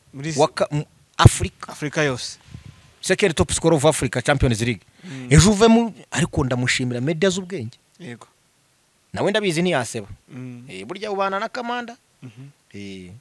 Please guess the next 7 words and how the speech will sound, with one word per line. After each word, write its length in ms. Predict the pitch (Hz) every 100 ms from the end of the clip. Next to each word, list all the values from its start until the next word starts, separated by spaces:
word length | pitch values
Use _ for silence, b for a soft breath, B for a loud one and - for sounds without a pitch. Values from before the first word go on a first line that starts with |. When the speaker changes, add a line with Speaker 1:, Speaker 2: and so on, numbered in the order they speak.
| -
Speaker 2:
buriya 260 | 147 165
abantu 240 | 120 117 117
b'abakinnyi 1700 | 131 113 104 - _ _ _ _ _ _ _ _ _ - - 117
nabo 160 | 113 131
bagira 200 | 120 101
ukuntu 220 | 95 101
babaho. 340 | 110 120 117